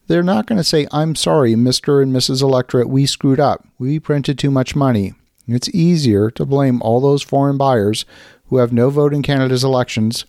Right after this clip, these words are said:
for Canada's domestic problems. This move is taken straight out of the playbook from George Orwell's classic novel, nineteen eighty-four.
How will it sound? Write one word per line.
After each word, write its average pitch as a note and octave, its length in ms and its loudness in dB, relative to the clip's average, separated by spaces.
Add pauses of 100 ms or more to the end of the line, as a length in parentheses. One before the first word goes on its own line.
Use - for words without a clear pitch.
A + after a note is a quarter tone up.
for - 180 -4
Canada's A2+ 440 -2
domestic G#2 440 -2
problems. C3 580 -2 (260)
This F#3+ 180 -2
move F#3+ 200 2
is D#3 140 -2
taken D#3+ 300 -2
straight D3+ 320 -2
out C#3+ 140 2
of C#3+ 60 -2
the D3 80 -2
playbook C3+ 460 -2
from C3+ 220 -4
George C3 320 0
Orwell's B2 420 2
classic - 500 -4
novel, A#2 420 0
nineteen A2+ 400 0
eighty-four. G#2+ 760 0